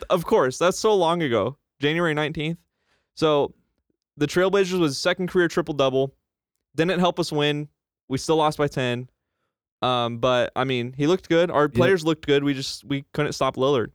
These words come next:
Speaker 1: and
Speaker 2: Jeremy
Speaker 1: McCollum.
Speaker 2: Lamb, high point man for us, twenty-eight. Good for him to get going a little bit
Speaker 1: Yeah.
Speaker 2: on that game.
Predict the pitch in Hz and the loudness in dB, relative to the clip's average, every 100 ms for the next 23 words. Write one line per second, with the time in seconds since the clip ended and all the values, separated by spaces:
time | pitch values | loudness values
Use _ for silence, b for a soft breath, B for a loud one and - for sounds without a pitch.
0 | - 147 160 156 151 135 135 127 139 123 | 0 2 4 2 2 2 0 0 -2 0
1 | 123 - 123 120 - 120 110 110 101 _ | -2 0 -2 -2 -4 0 2 0 -2 _
2 | 127 - 131 127 107 110 117 104 _ 110 | -2 2 2 0 -2 -4 -4 -4 _ -8
3 | 104 104 101 98 107 104 95 92 92 92 | -6 -4 -2 0 -2 -2 -6 -8 -12 -20